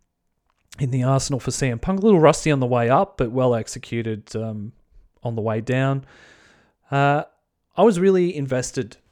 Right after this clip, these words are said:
uh, into Hobbs versus Punk by the e-, by the end of the match. Punk's not just an investment in a great promo for Tony Khan and A E W. It's an investment in one of the best wrestlers going around,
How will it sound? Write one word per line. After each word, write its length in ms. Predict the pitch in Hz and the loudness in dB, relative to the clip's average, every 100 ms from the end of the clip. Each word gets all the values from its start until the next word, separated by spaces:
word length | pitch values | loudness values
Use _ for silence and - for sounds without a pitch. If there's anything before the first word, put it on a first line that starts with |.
| _ _ _ _ _ _ - _ _ | _ _ _ _ _ _ -20 _ _
uh, 300 | 120 107 104 - | -6 -4 -6 -8
into 500 | 120 107 - 110 110 | -10 -8 -6 -6 -8
Hobbs 320 | - 123 110 - | -8 -6 -6 -6
versus 320 | 113 - 95 | -8 -8 -12
Punk 560 | - 110 107 _ - _ _ _ - | -8 -8 -8 _ -20 _ _ _ -6
by 160 | 113 | -4
the 220 | 113 113 | -2 -6
e-, 60 | 113 | -6
by 180 | 131 117 | -4 -2
the 140 | 113 113 | -2 -4
end 120 | 120 | -6
of 60 | |
the 60 | 104 | -8
match. 440 | 104 170 202 - _ - - - - _ _ _ _ - | -6 -8 -8 -18 _ -20 -20 -20 -20 _ _ _ _ -8
Punk's 320 | - 220 - | 0 0 2
not 220 | 208 208 | 2 2
just 300 | 135 151 - | 2 0 2
an 80 | 151 | 0
investment 600 | 131 117 113 - 127 113 _ _ | 0 0 -2 -2 -4 -6 _ _
in 120 | 135 | -6
a 60 | 117 | -6
great 340 | - 113 113 | -2 -2 -2
promo 640 | - 113 107 110 117 131 - | -6 -8 -6 -4 -4 -6 -6
for 120 | 127 | -6
Tony 260 | - 127 127 | -4 -4 -4
Khan 300 | - 123 123 | -4 -4 -4
and 80 | |
A 160 | 120 117 | -6 -6
E 20 | |
W. 480 | 117 117 135 160 180 | -4 -4 -2 -2 -4
It's 280 | 180 139 - | -6 -8 -2
an 40 | |
investment 500 | 151 147 156 - 190 | -2 4 2 2 -4
in 140 | 143 131 | -2 -2
one 160 | 123 | -2
of 60 | 117 | -2
the 80 | 107 | -6
best 300 | 107 104 113 | -6 -8 -10
wrestlers 360 | 104 - 104 | -10 -8 -10
going 240 | - 101 95 | -10 -12 -12
around, 400 | 98 101 107 | -12 -12 -12